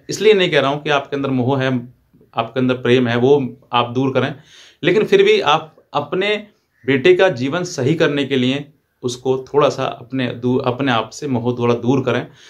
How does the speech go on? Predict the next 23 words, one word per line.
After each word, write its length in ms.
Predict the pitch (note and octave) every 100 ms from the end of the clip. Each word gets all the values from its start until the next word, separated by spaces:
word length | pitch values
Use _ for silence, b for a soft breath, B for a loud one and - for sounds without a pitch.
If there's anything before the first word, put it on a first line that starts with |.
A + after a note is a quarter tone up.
| B -
और 300 | C#3+ - _ _ _ -
उससे 200 | D#3+ F#3
कहें 240 | E3 E3+
कि 120 | E3+ D#3
जैसे 240 | D#3 D#3+
बहू 200 | C3 C#3+
कह 140 | C3+
रही 100 | B2+
है 60 | D3+
वैसे 220 | A#2 -
तुम 120 | A2+ A#2
करो। 180 | A2
अगर 160 | C#3 C3+
वो 100 | C3+
अलग 220 | B2+ C3
रहना 180 | C3+ C3+
चाहती 280 | B2+ A#2+ C3+
है 60 |
तो 100 | C3+
अलग, 220 | A2+ A#2+ A#2
अलग 260 | A#2+ C3+
रह 140 | A#2+ A#2+
लो, 220 | E3+